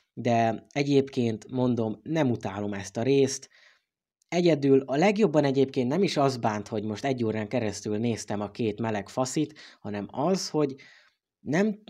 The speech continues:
az új nézők nem tudnak azonosulni ezzel a két karakterrel, mert csak egy részt szántak nekik, és hiába egy órás az a rész, sőt, több mint egy órás, de körülbelül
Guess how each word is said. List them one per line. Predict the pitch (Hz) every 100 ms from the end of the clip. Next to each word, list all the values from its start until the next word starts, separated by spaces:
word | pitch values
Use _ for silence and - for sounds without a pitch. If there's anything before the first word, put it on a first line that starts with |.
| -
az | 143 180
új | 226
nézők | 151 147 147 160 160
nem | 180 202
tudnak | 202 139 135
azonosulni | 143 143 123 104 98 123 110 110
ezzel | 110 117
a | 117
két | - 135 135
karakterrel, | - 131 104 - 104 95 92 90 - _ - - -
mert | 123 120
csak | 143 -
egy | 175 147
részt | 113 107 -
szántak | 107 101 101 104
nekik, | 110 107 131 127
és | 117 -
hiába | 165 123 110
egy | 117 107 -
órás | 131 151 95 -
az | 110 101
a | 104
rész, | 101 113 -
sőt, | 120 107
több | - 131
mint | 120 101
egy | 101
órás, | 104 117 120 123
de | 123
körülbelül | 120 120 113 110 110